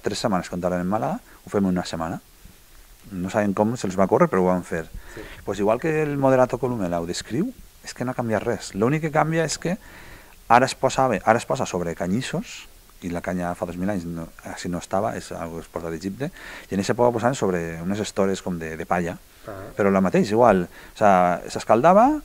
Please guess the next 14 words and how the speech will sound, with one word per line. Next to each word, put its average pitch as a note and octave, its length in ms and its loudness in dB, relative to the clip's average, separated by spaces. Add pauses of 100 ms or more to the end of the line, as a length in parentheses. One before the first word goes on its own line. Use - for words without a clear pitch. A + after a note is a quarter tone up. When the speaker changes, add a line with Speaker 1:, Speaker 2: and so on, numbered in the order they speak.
(140)
Speaker 1:
se - 140 -6
deixava F#2 260 2
secar F#2 220 -2
al E2+ 100 -4
sol, A3 380 2 (120)
quan F2+ 460 2
passava G#2 220 0
dos E2 100 -4
dies, C#3+ 320 -2
se F#2+ 80 -2
girava F#2 400 0
perquè F2 160 -6
s'assecara F2 400 -2
bé, A3 140 -2